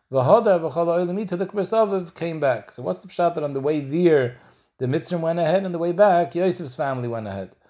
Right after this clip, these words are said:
Amar Rabbi Yochanan, B'tchila, Ad Shelo Rabbi Chvoden Shel Yisrael. Originally, when the Mitzrayim weren't makir,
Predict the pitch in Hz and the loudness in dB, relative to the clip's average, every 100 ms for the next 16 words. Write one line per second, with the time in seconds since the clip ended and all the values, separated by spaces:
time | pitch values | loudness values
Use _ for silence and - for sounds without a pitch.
0 | _ _ _ _ 92 107 113 151 202 180 | _ _ _ _ -12 -8 -2 2 2 0
1 | 147 139 - 214 226 147 127 127 127 127 | -6 -8 -6 -2 2 4 4 0 -2 0
2 | 127 123 131 127 123 127 127 123 123 131 | -2 -4 -4 -6 -6 -6 -6 -6 -2 0
3 | 123 120 120 - _ - - _ _ 139 | 2 2 -2 -14 _ -20 -20 _ _ 2
4 | 196 196 180 147 143 135 135 135 127 135 | 2 4 0 -2 -2 -2 -2 -2 0 2
5 | 127 131 147 - 135 131 127 - 120 131 | 2 -2 -4 -4 -4 -2 -4 -4 0 2
6 | 135 127 107 | 2 -2 -6